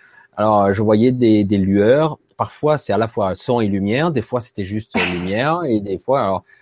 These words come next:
alors, quand tu te réveilles, tu te dis, j'ai... alors moi, à l'époque, je te parle d'il y a plus de vingt ans, hein, euh, il y avait pas encore tous ces Internet, et cetera. L'Internet est arrivé seulement en quatre-vingt-quatorze, quatre-vingt-quinze, donc c'était un petit peu avant.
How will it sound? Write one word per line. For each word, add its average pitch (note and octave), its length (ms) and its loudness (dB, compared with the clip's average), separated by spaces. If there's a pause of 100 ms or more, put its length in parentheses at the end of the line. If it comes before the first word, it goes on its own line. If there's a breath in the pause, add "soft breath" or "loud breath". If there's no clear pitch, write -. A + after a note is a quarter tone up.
(200 soft breath)
alors, F2+ 300 -4
quand A#2+ 140 -2
tu A#2 100 -10
te - 80 -20
réveilles, A2+ 240 -2
tu - 140 -12
te A2 80 -8
dis, A2+ 160 -4
j'ai... G2 160 -6
alors G#2 260 -2
moi, D#3 440 0 (720)
à F2+ 80 -10
l'époque, C#3+ 440 -2
je - 100 -18
te - 80 -16
parle G2 220 -4
d'il F#2 100 -10
y F#2 80 -6
a F2 60 -8
plus - 180 -16
de F2+ 80 -14
vingt F#2 300 -8
ans, C3+ 240 0
hein, E3 100 -6 (680 soft breath)
euh, G2 320 2
il F#2 60 2
y F#2 40 0
avait F2+ 160 -4
pas F#2+ 120 -4
encore G2 320 -6
tous - 140 -18
ces F2 480 -16
Internet, E2+ 540 -8
et - 100 -20
cetera. F2+ 380 -6
L'Internet F2 580 -6
est D#2 260 -16
arrivé F2 320 -8
seulement F#2 400 -8
en E2 100 -8
quatre-vingt-quatorze, F2+ 680 -10
quatre-vingt-quinze, F#2 760 -4
donc F#2+ 200 -6
c'était - 240 -14
un F2+ 80 -6
petit F#2 160 -8
peu G2 140 -4
avant. G#2+ 400 -2